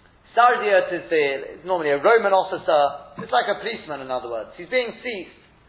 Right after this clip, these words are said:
Shemira nafis lo, that's a sign that he's being put under guard to have Shemira. Nosnu b'kola. If they go further and they put him in that collar, a special collar they put around the prisoner,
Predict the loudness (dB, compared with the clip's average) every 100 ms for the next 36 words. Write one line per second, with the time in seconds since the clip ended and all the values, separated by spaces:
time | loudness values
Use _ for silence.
0 | _ _ -10 -8 -4 2 4 4 2 0
1 | -2 -6 0 2 4 2 0 -4 -2 -2
2 | 0 0 -2 -2 -16 -20 _ _ _ _
3 | -18 -8 -6 -2 2 2 2 0 2 4
4 | 6 4 2 2 2 0 -8 -4 -4 -4
5 | -12 -20 _ _ _ _ _ -2 -2 -2
6 | 2 4 4 4 4 4 4 0 -4 -12
7 | -20 -20 _ -6 2 2 6 4 6 4
8 | 4 0 2 4 4 2 -2 -2 -2 0
9 | 4 4 2 0 0 -2 -2 0 2 -2
10 | -2 0 4 2 2 -2 4 4 4 2
11 | 2 2 -4 -16